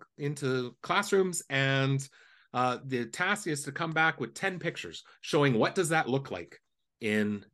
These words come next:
in people's classrooms. Again, it's, it can be continually ongoing, and we find that, A, beginning teachers, when they come into schools where there's clearly established continuums of support, they are over the moon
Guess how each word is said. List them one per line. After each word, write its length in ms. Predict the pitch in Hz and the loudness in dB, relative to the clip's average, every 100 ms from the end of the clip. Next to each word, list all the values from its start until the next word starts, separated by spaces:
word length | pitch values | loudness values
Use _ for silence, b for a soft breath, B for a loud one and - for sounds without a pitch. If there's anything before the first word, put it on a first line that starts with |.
| - | -8
in 180 | 113 107 | -6 -4
people's 360 | 135 113 107 | -4 -2 -4
classrooms. 640 | - 117 113 - 90 82 - B B | -2 -2 -2 -4 -8 -8 -10 B B
Again, 340 | 117 131 143 113 | -4 0 0 0
it's, 340 | 117 110 - b b - | -2 -4 -16 b b -12
it 120 | 120 | -4
can 120 | 147 | 0
be 120 | 135 | 0
continually 840 | 135 143 107 - 190 202 143 110 101 | 0 -4 -6 -4 0 0 0 -2 -4
ongoing, 560 | 135 139 135 123 139 143 | -4 -2 0 0 0 0
and 320 | 131 120 117 - B B | 0 0 -4 -10 B B
we 140 | 131 | 0
find 420 | 190 180 165 165 139 | 0 0 0 2 0
that, 200 | 123 - - | -2 -6 -2
A, 300 | 143 143 143 B B - | 0 0 -4 B B -6
beginning 580 | 123 107 113 156 185 180 | -6 -2 0 0 0 -6
teachers, 500 | 190 - 190 196 139 | -10 -4 -2 0 -2
when 140 | 127 | -2
they 120 | 139 | -2
come 220 | 160 170 | -4 -4
into 160 | 165 151 | -4 -4
schools 380 | 135 143 147 139 | -4 -2 -2 0
where 120 | 117 | -2
there's 220 | 110 107 - | -2 -6 -12
clearly 580 | - 151 165 175 170 156 B B | -8 0 2 4 2 -2 B B
established 580 | 117 - 131 143 160 139 | -10 -2 0 2 0 0
continuums 560 | 131 110 147 147 143 131 | -4 -2 -4 -2 -2 -2
of 120 | 113 | -6
support, 560 | - - 139 170 - - b b - | -8 -6 -2 -2 -2 -16 b b -8
they 560 | 107 127 135 135 135 - | -2 2 2 0 -2 -6
are 220 | 95 87 | -6 -2
over 320 | 139 165 151 | 2 2 2
the 100 | 131 | -2
moon 560 | 110 110 127 139 107 | -4 -2 0 2 0